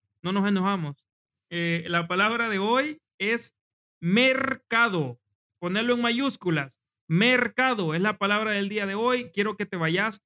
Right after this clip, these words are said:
a YouTube, esto es exclusivo para YouTube, andate para allá, ponelo en los comentarios y te vamos a estar dando mucho amor, como siempre, y también comentándote un saludito. Estamos siempre pendientes de las personas que comentan.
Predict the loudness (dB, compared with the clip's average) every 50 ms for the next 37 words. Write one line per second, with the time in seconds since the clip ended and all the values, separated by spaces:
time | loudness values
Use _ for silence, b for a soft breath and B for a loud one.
0 | _ -2 0 2 2 2 2 0 0 2 2 0 2 4 4 4 4 2 0 0
1 | 0 0 0 0 0 0 -2 -4 -8 _ -4 -2 -2 -2 -2 -2 -2 0 0 -2
2 | -6 -8 -10 _ _ _ _ _ -4 -2 -2 0 0 0 -2 -2 -2 -4 -4 -2
3 | -2 0 -2 -2 -2 -4 -6 -6 -6 -4 -2 -2 -2 -2 -4 -6 _ -8 -6 -4
4 | -4 -2 -2 -4 -4 -4 -6 -6 -6 -6 -4 -2 -2 0 0 -2 -4 -6 -8 -12
5 | _ _ _ _ _ _ _ _ _ -12 -8 -6 -4 -2 -2 0 0 -2 -2 -4
6 | -4 -4 -4 -2 -2 -2 -2 0 0 0 -2 -2 -4 -4 -6 -4 -4 -6 -4 -4
7 | -4 -4 -4 -8 _ _ _ _ _ _ _ _ _ _ _ _ _ _ _ _
8 | _ -4 -2 -2 -2 -2 -2 -4 -4 -4 -4 -6 -8 -10 -12 -14 _ _ _ _
9 | _ _ _ -10 -10 -8 -6 -6 -4 -4 -4 -4 -4 -4 -2 -2 -2 -2 -4 -4
10 | -6 -4 -4 -4 -4 -4 -4 -4 -2 -2 -2 -2 -4 -4 -8 -10 -8 -6 -6 -4
11 | -4 -4 -4 -4 -4 -4 -6 -6 -6 -6 -6 -4 -4 -4 -4 -4 -6 -6 -6 -6
12 | -6 -8 -10 -8 -6 -6 -6 -8 -10 -12 -10 -8 -6 -4 -4 -4 -6 -6 -8 -8
13 | -8